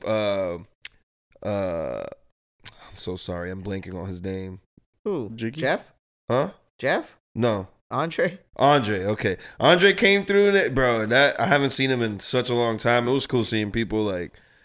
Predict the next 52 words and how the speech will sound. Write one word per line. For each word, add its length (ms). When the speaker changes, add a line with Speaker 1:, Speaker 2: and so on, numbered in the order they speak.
Speaker 1:
from 160
back 200
in 60
the 80
day 240
and 100
shit, 240
and, 160
Speaker 2:
Mm-hmm. 640
Speaker 1:
and 220
just 180
talking 280
shit. 340
It 60
was, 180
it 100
was 120
a 60
good 180
time. 240
New 100
Year's, 400
for 120
sure. 300
Boring. 920
Speaker 3:
That 100
was 100
it. 60
That's 140
Speaker 2:
That 80
Speaker 3:
all 60
Speaker 2:
was 40
Speaker 3:
you 60
had? 120
Speaker 2:
boring? 240
Speaker 1:
Uh, 340
yeah. 140
<laughs> 40
Speaker 3:
That 160
New 120
Year 160
sucks 440
for 120
me. 260
Speaker 2:
You 220
said 180
that 120
New 100
Year 140
sucked 220
for 80
you? 140